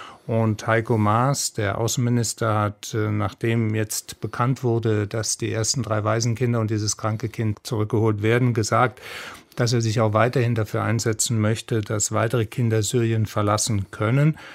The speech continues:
Ähm, hier ist wohl auch wahrscheinlich durch gerichtlichen Druck ein, eine andere Haltung entstanden. Und er sagte weiter, dass es sich im Wesentlichen ja um Kleinkinder handle und deren Unterbringung sei dort alles andere als optimal. Man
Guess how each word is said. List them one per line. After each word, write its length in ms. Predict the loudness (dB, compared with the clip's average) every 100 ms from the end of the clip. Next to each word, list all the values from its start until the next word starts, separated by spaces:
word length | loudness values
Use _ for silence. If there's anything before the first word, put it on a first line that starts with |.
| -20 -20 -14 -2
Ähm, 300 | 0 0 -2
hier 140 | -2
ist 140 | -2 0
wohl 160 | 0
auch 300 | 2 0 -2
wahrscheinlich 500 | -6 -4 -2 -2 -4
durch 260 | -2 -2 0
gerichtlichen 640 | -2 0 -2 -4 -4 -2
Druck 360 | -2 -2 -2 -4
ein, 320 | -2 0 -2 -6 -8
eine 300 | -6 -2 -2
andere 320 | 0 0 2
Haltung 340 | 2 2 2 2
entstanden. 640 | 2 2 0 2 2 2
Und 160 | 2 2
er 180 | 2
sagte 440 | 2 0 0 -2 0
weiter, 360 | 2 2 2
dass 220 | 2 0 -2
es 120 | -4
sich 200 | -4 -2
im 140 | 0
Wesentlichen 480 | 0 2 0 0 0
ja 100 | 2
um 160 | 2 0
Kleinkinder 640 | -2 0 0 0 0 2
handle 380 | 2 2 2 2
und 300 | 0 -2 -8 -20 -20 -12
deren 240 | -4 0 0
Unterbringung 720 | 0 0 -2 0 0 0 0
sei 240 | 0 -2
dort 380 | 0 -2 -2 -8
alles 380 | -6 -2 -2 -2
andere 240 | -2 0 0
als 180 | -2
optimal. 640 | -4 -4 -2 0 0 0 -2
Man 420 | -6 -4 -2 -4